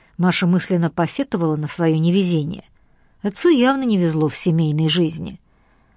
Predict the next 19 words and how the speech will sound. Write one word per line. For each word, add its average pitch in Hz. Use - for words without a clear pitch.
После 233
Машиной 220
матери 220
у 151
него 170
было 214
еще 220
две 151
жены. 165
Судя 294
по -
тому, 233
как 208
мама 196
отзывалась 170
о 165
своем 170
бывшем 185
муже, 220